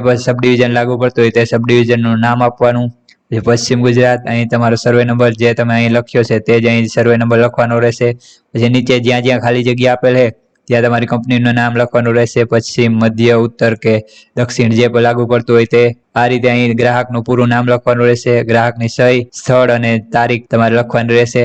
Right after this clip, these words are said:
તો આ રીતે તમારે સેલ્ફ ડિક્લેરેશન ફોર્મ ભરવાનું રહેશે અને કોઈ પણ વકીલ પાસે જઈ અને નોટરાઇઝ કરાવવાનું રહેશે, જેમાં ત્રણસોના સ્ટેમ્પની જરૂર પડશે. અને આ સાથે તમે બીજા ડોક્યુમેન્ટ જોડી અને તમારા નવા ખેતીવાડી કનેક્શન માટે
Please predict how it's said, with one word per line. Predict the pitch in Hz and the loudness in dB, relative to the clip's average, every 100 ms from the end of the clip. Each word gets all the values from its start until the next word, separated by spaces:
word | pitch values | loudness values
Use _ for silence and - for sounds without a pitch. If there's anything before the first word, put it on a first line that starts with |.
| 120 | -2
તો | 120 113 | 0 0
આ | 120 | 0
રીતે | 117 117 | -2 -2
તમારે | 120 120 113 | 0 -2 -2
સેલ્ફ | - 117 117 | -2 -2 -2
ડિક્લેરેશન | 120 120 117 120 113 | 0 0 0 -2 -4
ફોર્મ | - 117 113 | -2 0 2
ભરવાનું | 117 120 117 117 | 2 0 0 0
રહેશે | 117 123 120 _ - | -2 -4 -6 _ -4
અને | 127 113 92 - | -2 -2 -6 -6
કોઈ | 120 117 | -2 0
પણ | 120 123 | 0 0
વકીલ | 120 123 120 | 0 -2 0
પાસે | 120 123 123 | 0 0 2
જઈ | 123 117 | 2 2
અને | 117 117 | -2 -2
નોટરાઇઝ | 117 120 123 123 - | -2 0 0 -2 -2
કરાવવાનું | 123 120 120 120 | 0 0 0 0
રહેશે, | 120 - 123 120 - _ - | -2 0 -4 -4 -10 _ -4
જેમાં | 117 117 | 0 0
ત્રણસોના | 120 120 120 120 117 | -2 -2 -2 -2 -2
સ્ટેમ્પની | 120 117 120 120 | -4 -2 -2 0
જરૂર | 123 120 | 0 0
પડશે. | 123 123 127 127 - | -2 -2 -2 -2 -2
અને | 127 120 104 - 117 | -2 -2 -4 -4 -4
આ | 120 | -2
સાથે | 131 127 120 117 | -2 0 -2 0
તમે | 120 117 113 _ _ | -2 -2 -6 _ _
બીજા | 113 120 | -2 0
ડોક્યુમેન્ટ | 120 123 123 120 120 117 | 0 -2 -2 0 0 2
જોડી | 127 127 110 113 | 2 2 0 0
અને | 113 110 110 | 0 -2 -4
તમારા | - 117 117 113 | -2 0 2 0
નવા | 117 120 117 | 0 -2 -2
ખેતીવાડી | 120 120 117 117 | -2 0 0 0
કનેક્શન | 113 117 - 117 113 | -2 -4 -2 -2 -2
માટે | 113 | 0